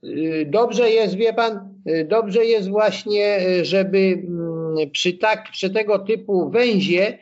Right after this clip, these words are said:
była ramka pracy. To one, y, nie będą z tej drugiej strony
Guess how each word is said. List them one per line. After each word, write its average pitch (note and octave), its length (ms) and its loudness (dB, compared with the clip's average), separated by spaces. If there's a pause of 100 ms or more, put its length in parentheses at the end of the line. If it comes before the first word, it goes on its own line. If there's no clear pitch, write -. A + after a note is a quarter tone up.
(340)
była G#3+ 440 2
ramka A3 400 0
pracy. E3 680 -4 (240)
To F3 160 0
one, B3 280 2 (260)
y, F3+ 360 2
nie F3+ 320 0
będą A#3+ 460 0
z F#3+ 100 -10
tej G3+ 180 0
drugiej A#3 360 -2
strony A3+ 460 0